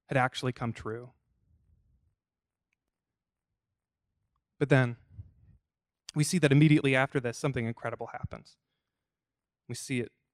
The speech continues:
starting in verse twenty-four. This encouraged me. I hope it encourages you too. That King Nebuchadnezzar was astonished,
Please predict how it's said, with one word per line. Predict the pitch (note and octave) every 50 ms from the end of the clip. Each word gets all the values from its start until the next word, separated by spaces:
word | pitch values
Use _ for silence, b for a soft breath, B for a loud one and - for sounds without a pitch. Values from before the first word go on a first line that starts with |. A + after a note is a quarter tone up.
| _ _
starting | - - C#3+ C3 B2+ A#2+
in | A#2
verse | A#2 A#2 A2+ -
twenty-four. | - - B2+ A2+ - _ - A#2 A2+ G#2+ A2 A#2+ _ _ _ _ _ _ _ _ _ _ _ _ _ _ _ _ _ _ _ _ _ _ _ _ _ _
This | - C3 -
encouraged | C3+ - - - C3+ C3 B2 - -
me. | B2 A2+ A#2 A2+ A2 A2+ _ _ _ _ - - _ _ _ _ _ _ _ _ _ _ _ _ _ - - -
I | D3+
hope | C#3+
it | C3+ C3
encourages | A#2 - - C3+ B2+ A#2 B2+ A2 A2+
you | B2+ A#2+
too. | - - C#3 B2+ A#2 A#2 A2+ - _ _ _ _ _ _ _ _ _ _ _ _ _ _ _ _ _ _ _ _ _ _ _ _ _ _ _ _ _ _ _ _ _ _ -
That | B2+ -
King | - - G3+ G3+
Nebuchadnezzar | F#3+ F3+ D#3+ - - C#3+ C#3 C#3+ C#3+ B2+ B2 A2 A2+ C3+ - - _ _ - _ _ _ _ _ _ _ _ _ _ -
was | D3 C3
astonished, | B2+ - - - - B2 B2 B2+ A#2+ G2+ - - - - - -